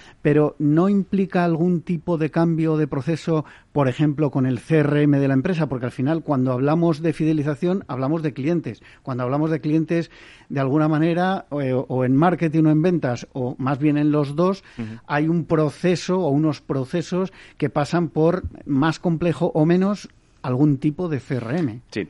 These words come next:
Speaker 2: vamos, a ver, a ver, hay dos cosas aquí. Está el tema de los datos y uno de los puntos que yo también quería mencionar anteriormente es el hecho de que la plataforma, o sea, lo que nosotros ofrecemos a los comercios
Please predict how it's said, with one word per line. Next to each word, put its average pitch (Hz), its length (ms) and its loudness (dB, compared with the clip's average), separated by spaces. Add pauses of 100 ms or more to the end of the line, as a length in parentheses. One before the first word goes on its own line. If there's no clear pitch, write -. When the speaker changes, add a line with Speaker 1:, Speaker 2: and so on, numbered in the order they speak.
Speaker 2:
vamos, 113 240 -6
a 107 100 -2
ver, 101 140 -2
a 104 60 -4
ver, 110 160 -4
hay 107 120 -6
dos 107 260 -6
cosas 107 300 -6
aquí. 87 100 -12
Está 92 180 -8
el 92 80 -6
tema 104 140 -2
de 92 80 -2
los 90 100 -2
datos 95 400 -4
y 95 80 -8
uno 101 140 -8
de 92 80 -6
los 90 100 -10
puntos 95 320 -12
que 90 140 -12
yo 87 80 -8
también 90 260 -8
quería 85 160 -10
mencionar 85 340 -10
anteriormente 80 800 -10
es 82 140 -12
el 82 80 -12
hecho 82 240 -10
de 82 100 -12
que 82 220 -10 (380)
la 82 280 -6
plataforma, 85 540 -10
o - 40 -18
sea, 95 140 -8
lo 80 140 -8
que 80 40 -14
nosotros 87 400 -14
ofrecemos 90 520 -10
a 85 60 -6
los 82 100 -12
comercios 87 560 -10